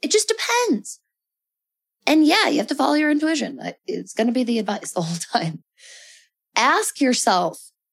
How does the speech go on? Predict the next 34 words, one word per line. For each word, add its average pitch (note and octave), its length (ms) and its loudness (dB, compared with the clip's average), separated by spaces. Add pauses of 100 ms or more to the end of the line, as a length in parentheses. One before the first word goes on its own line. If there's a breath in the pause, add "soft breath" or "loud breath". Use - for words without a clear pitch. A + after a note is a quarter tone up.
you C4 220 2
know C4 420 4
the C#4 360 2
answer B3+ 320 0
deep A#3 320 -2
down. - 380 -2 (840)
I A#3+ 100 4
tell C#4 240 4
people D4 340 4
all B3 260 4
the C#4 80 4
time, B3 420 0 (680)
you B3 420 2
know D4 320 6
when A#3 200 2
your A3+ 140 2
deck G#3+ 320 2
needs G3+ 300 0
to - 80 -8
be G3 140 0
cleaned. F#3 380 -4 (1040 soft breath)
You E4 320 4
know F4+ 220 4
when C#4 240 4
your D4 240 4
energy C#4+ 440 2
feels B3+ 300 2
shitty A#3+ 280 2
and A3 160 2
you F#4 200 6
need A3+ 200 2
to F#3 80 -12
be F#3+ 140 -4
cleaned - 380 -12